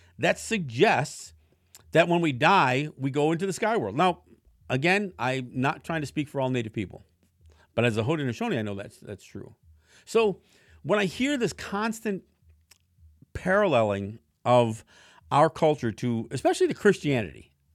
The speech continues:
and look, there, there, you don't see a whole lot of our people, you know, referring to that land being like our mosque, you know, or, or our temple. You know, they, they oftentimes will,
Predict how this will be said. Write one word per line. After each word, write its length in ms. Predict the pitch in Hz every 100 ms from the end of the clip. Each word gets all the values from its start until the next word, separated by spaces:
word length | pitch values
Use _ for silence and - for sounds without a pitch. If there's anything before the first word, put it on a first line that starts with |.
| -
and 160 | 151
look, 140 | 139 110
there, 180 | 151
there, 180 | 156 170 - - -
you 160 | - 170
don't 140 | 226
see 140 | 208 220
a 80 | 185
whole 140 | 190
lot 140 | 170
of 60 | 156
our 100 | 147
people, 480 | 135 151 135 123 123
you 120 | 143
know, 100 | 135
referring 540 | 113 110 113 139 131 120
to 400 | 127 117 110 107 - -
that 360 | 127 113 131 123
land 280 | 123 120
being 180 | 107 120
like 200 | 113 104
our 100 | 104
mosque, 720 | 104 104 107 104 101 - - _ - - - -
you 100 | 110
know, 100 | 113
or, 280 | 120 113 113
or 180 | 113
our 100 | 104
temple. 580 | 98 131 110 87 95 117 -
You 140 | 107
know, 100 | 107
they, 120 | 107
they 240 | 110 110 120
oftentimes 480 | 135 139 127 117
will, 240 | 110 113